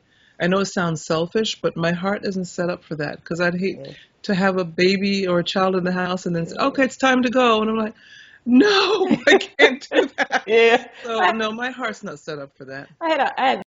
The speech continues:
Speaker 2: my, one of my aunts was a foster parent for years, and every summer I had a new cousin.
Speaker 1: Oh my gosh.
Speaker 2: Be-, because, you know, being a, and she was sometimes an emergency foster parent. So
Speaker 1: Yeah.
Speaker 2: she only had a child for maybe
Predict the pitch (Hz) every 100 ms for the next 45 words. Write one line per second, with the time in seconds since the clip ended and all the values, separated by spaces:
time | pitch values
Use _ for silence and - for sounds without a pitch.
0 | _ 233 254 - 262 285 277 262 214 214
1 | 196 - _ _ 185 185 190 185 190 196
2 | 196 190 180 175 185 165 165 170 185 208
3 | 208 180 151 160 196 - 214 285 285 -
4 | 277 226 180 220 202 214 190 277 170 156
5 | 147 - _ _ _ _ 180 180 175 160
6 | 156 302 151 370 349 359 - - 339 370
7 | 294 294 302 302 247 294 269 214 - -
8 | - 226 262 381 403 285 - 262 233 214
9 | - 202 190 190 220 247 214 185 - 160
10 | 156 151 147 - 147 139 127 139 180 180
11 | 202 262 220 214 190 175 170 214 185 180
12 | 185 175 175 180 180 170 -